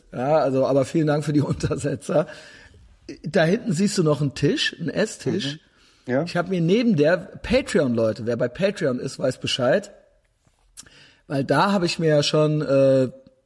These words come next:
Speaker 1: die Hose gegönnt, die Ironheart Jeans, ja, die liegt übrigens da hinten über dem, äh, die ist, äh, die muss noch echt noch eingetragen <laughs> werden, Alter. Die ist halt so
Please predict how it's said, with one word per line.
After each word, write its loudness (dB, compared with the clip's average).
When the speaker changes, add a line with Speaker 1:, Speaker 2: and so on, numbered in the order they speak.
Speaker 1:
die 0
Hose 2
gegönnt, 0
die -4
Ironheart 0
Jeans, 0
ja, 2
die 0
liegt -6
übrigens -6
da -8
hinten -4
über 0
dem, -2
äh, 2
die 2
ist, -4
äh, 4
die 0
muss 2
noch -2
echt 0
noch 0
eingetragen 0
<laughs> -
werden, 0
Alter. 2
Die 0
ist -2
halt 0
so -2